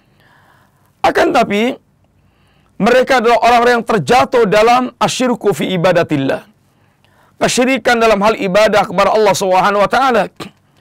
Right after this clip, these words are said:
Sehingga keyakinan mereka yang benar tentang rububiyah Allah bersama dengan rusaknya uluhiyah, rusaknya tauhidul uluhiyah,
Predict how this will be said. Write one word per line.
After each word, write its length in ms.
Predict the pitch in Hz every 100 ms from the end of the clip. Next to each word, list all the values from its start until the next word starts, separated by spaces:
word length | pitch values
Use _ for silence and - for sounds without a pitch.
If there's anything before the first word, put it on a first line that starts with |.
| _ _ _
Sehingga 640 | - - 220 202 196 165 _ _ _ _ _ -
keyakinan 640 | 220 214 208 202 220 208
mereka 360 | 196 214 208 202
yang 240 | 202 190
benar 320 | 170 247 302 285
tentang 440 | 262 240 262 269
rububiyah 640 | 247 214 170 180 156 226 226
Allah 480 | 262 262 277 277 277 _ _ _ _
bersama 560 | 160 240 214 254 254 233
dengan 480 | 208 208 202 151 120 _ _ _ _ _ _ _ _ -
rusaknya 760 | 208 175 240 - 233 233 208 -
uluhiyah, 760 | 202 202 196 240 262 262 247 _ _ _ -
rusaknya 560 | 208 196 254 247 226
tauhidul 520 | 196 190 175 254 226 214
uluhiyah, 640 | 208 196 247 269 269 262